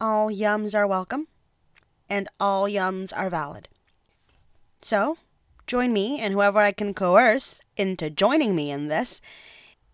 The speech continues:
in a little friendly banter about shipping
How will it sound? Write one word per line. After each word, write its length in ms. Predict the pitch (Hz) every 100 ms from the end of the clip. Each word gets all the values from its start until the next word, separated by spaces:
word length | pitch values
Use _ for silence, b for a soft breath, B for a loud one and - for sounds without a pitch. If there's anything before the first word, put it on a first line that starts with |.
| _
in 140 | 330
a 80 | 330
little 240 | 349 392 392
friendly 600 | - 277 277 269 277 277
banter 800 | 208 208 208 196 202 214 202 202
about 480 | - 185 180 - -
shipping 720 | - 349 339 339 339 330 339